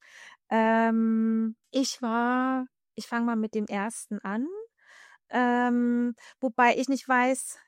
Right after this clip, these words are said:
ist es, äh, für mich ist ja skurril so 'n bisschen so, ähm, da passiert was. Ähm, das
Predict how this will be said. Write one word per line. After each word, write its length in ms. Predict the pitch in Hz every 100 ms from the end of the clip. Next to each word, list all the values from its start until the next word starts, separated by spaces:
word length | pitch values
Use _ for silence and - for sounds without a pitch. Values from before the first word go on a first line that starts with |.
| _
ist 120 | 233 247
es, 220 | 233 - - -
äh, 180 | 233 226 214 -
für 160 | - 233
mich 180 | 240 -
ist 160 | 240
ja 120 | 247
skurril 760 | 233 - 247 233 240 254 269 269
so 100 | 262
'n 100 | 240
bisschen 560 | 247 240 - 254 233 226
so, 420 | 240 233 226 233 226 - - - - -
ähm, 800 | 214 220 220 220 220 220 220 214 -
da 100 | 214
passiert 540 | - 220 - 254 277 196
was. 500 | 175 180 180 - - -
Ähm, 1300 | 196 196 196 196 190 190 190 190 190 190 190 190 202 _ - 202
das 280 | 226 - -